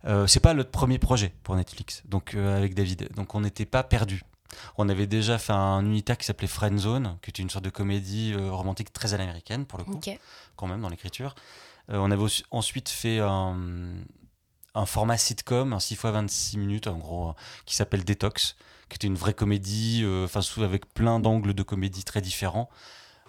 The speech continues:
Speaker 1: euh, qui parlait de l'addiction aux, aux réseaux sociaux et aux, et aux autres écrans, mais sous la forme de vraie, d'une vraie comédie.
Speaker 2: Ok.
Speaker 1: Donc, déjà des choses très différentes. Un unitaire, on travaille pas, il y a, il n'a pas les mêmes attentes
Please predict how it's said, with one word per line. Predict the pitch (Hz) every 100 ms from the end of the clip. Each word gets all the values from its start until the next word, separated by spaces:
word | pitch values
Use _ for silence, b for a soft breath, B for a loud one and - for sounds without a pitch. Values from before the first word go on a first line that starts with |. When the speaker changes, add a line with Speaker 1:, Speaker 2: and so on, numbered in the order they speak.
| -
Speaker 1:
euh, | 85 78 78 82 85 -
qui | -
parlait | - 82 92 90
de | 87
l'addiction | 87 90 - - 98 98 87
aux, | 85 82 - - - 90
aux |
réseaux | 90 90 92
sociaux | - 98 - 98 98 98
et | 92
aux, | 85
et | 87 85
aux | 80 82
autres | 95 - 85
écrans, | 82 - 156 B B -
mais |
sous | 87 -
la | 87
forme | 80 92 87
de |
vraie, | 87 90 87 87
d'une | 85
vraie | 85 101
comédie. | 87 90 120 151
Speaker 2:
Ok. | 214 208 190 B B B B B B
Speaker 1:
Donc, | 117 107 - - - _ -
déjà | 123 151 139
des | 127
choses | 143
très | - 117
différentes. | 110 - 107 98 - - - - _
Un | 107 104
unitaire, | 104 104 127 113
on |
travaille | 104 101 101
pas, | 104 -
il | 110
y |
a, | 101
il | 98
n'a | 98
pas | 101
les |
mêmes | 101 98 98
attentes | - 110 117 - -